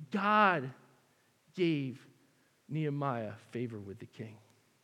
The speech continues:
And Nehemiah turns. He comes up to another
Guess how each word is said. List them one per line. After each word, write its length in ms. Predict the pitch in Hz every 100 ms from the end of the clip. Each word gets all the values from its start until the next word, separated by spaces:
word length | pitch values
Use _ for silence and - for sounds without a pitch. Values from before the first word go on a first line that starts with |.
| _ _ _
And 100 | 147
Nehemiah 480 | 175 175 165 170 151 - -
turns. 460 | 156 165 120 113 - - _
He 80 | 196
comes 300 | 247 233 240
up 160 | 226
to 120 | 240 226
another 440 | 220 233 220